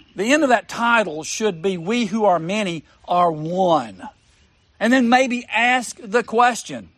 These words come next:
are we really one? I want to look at Acts two for just a second. Now remember, before Acts two, arguably only Jesus knew that there was going to be a long-term body that would carry on his examples,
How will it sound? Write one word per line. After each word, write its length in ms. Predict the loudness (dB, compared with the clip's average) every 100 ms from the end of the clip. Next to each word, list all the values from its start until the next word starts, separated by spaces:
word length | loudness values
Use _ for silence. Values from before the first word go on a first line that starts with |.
| _ _ _ _ _ _ _ _
are 140 | -4 -2
we 100 | -4
really 380 | -4 -2 -2 -4
one? 400 | -2 -2 -6 -14 _ _ _ _ _ _ _ _ _ _ _ _ _
I 60 | 2
want 160 | 4 4
to 20 |
look 140 | 0
at 80 | 0
Acts 280 | -4 -4 -10
two 280 | -6 -6 -6
for 120 | -10
just 220 | -10 -10
a 60 | -4
second. 400 | 0 0 -4 -20 _ _ _ _ _ _ _ -2
Now 140 | 2 2
remember, 320 | 2 0 -2
before 360 | -4 0 0 4
Acts 380 | 2 2 -2 -4
two, 320 | -2 -2 -4 -14 -8
arguably 600 | 2 4 4 0 -2 2 2
only 240 | 2 -4
Jesus 460 | -6 -6 -6 -8 -6
knew 160 | -4
that 160 | -4 -4
there 100 | -4
was 160 | -4
going 280 | -2 0 0
to 100 | -2
be 320 | -2 -2 -2 -10 -18 -8
a 80 | -2
long-term 880 | 2 2 2 -2 -4 0 0 2
body 400 | 4 4 2 -4
that 160 | -12 -14
would 160 | -16
carry 380 | -6 -4 -2 0
on 260 | 0 0 -4
his 200 | -8 -12
examples, 720 | -8 -4 -2 -2 -6 -14